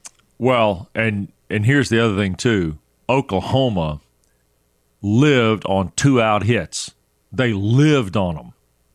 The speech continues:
the entire series. I mean, every time you turned around, Oklahoma was getting a hit with two outs. I mean, it was constant. And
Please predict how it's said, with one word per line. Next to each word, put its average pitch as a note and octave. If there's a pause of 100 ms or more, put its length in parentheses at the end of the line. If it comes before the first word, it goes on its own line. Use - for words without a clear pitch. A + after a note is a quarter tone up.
(440)
the A2+
entire A#2
series. F2+ (100)
I G#2+
mean, G2
every C#3
time C3+
you B2
turned B2+
around, G#2 (420)
Oklahoma A#2+
was G2
getting G#2+
a G2+
hit A2
with F#2
two G2+
outs. - (120)
I A2+
mean, A2
it A2+
was G2
constant. - (580)
And G2+